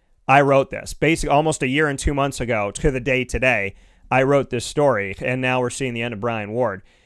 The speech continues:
So, it, th-, this is how the story reads. For those of you that haven't seen it, I'm gonna, I'm gonna tell you what the story is right now so that you get the numbers,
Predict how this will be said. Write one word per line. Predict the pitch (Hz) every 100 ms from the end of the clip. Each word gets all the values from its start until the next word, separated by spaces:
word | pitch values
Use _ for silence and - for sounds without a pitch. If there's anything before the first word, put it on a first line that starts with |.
| _ -
So, | - 151 131 127 123 120 -
it, | 143 104 123
th-, | 151 175
this | 185 170 180
is | 160
how | 156
the | 143
story | 135 - 143 135
reads. | 120 139 113 98
For | - 127
those | 127 120
of | 123
you | 127
that | 117
haven't | 123 127 113 -
seen | 135 131
it, | 156 117
I'm | 120
gonna, | 117 110
I'm | 110
gonna | 120 117
tell | 143
you | 127
what | 120
the | -
story | 139 123
is | 120 113
right | 120
now | 123 120
so | -
that | 107 -
you | 117
get | 117
the | 117
numbers, | 131 113 101